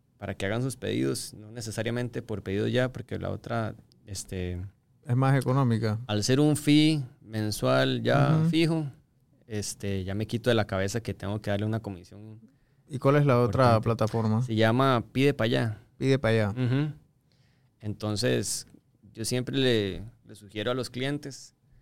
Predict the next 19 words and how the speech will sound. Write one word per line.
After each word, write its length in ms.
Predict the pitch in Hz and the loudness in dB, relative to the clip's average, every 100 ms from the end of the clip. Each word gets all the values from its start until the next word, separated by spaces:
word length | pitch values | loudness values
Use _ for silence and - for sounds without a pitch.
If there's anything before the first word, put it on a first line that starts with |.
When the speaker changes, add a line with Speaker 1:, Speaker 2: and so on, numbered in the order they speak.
| _ _ _ _ _ _ | _ _ _ _ _ _
Speaker 1:
que 100 | - | -20
pidan 300 | - 101 107 | -10 -6 -6
por 160 | 104 107 | -4 -2
ahí 220 | 95 101 | 0 0
mejor. 400 | 101 92 101 101 - _ | -2 -2 -4 -4 -8 _
Speaker 2:
Ok. 180 | 135 127 | -4 0
Speaker 1:
La 180 | 107 98 | 0 2
verdad, 260 | 98 104 | 0 -2
con 140 | 123 113 | -4 -2
Pedido 280 | 104 113 117 | -2 0 2
Ya, 380 | 117 123 127 - - _ | 4 4 4 -2 -18 _
em, 540 | 104 101 98 95 92 90 87 90 _ _ _ _ _ - - _ _ _ _ _ _ - | -2 0 0 -2 -6 -12 -18 -20 _ _ _ _ _ -20 -20 _ _ _ _ _ _ -14
ya 80 | |
les 100 | 90 | -10
voy 120 | 92 104 | -6 -6
a 60 | |
caer 280 | - 95 104 | -4 -4 -2
mal 220 | 104 104 | -2 -4
ahí. 200 | 95 101 | -4 -6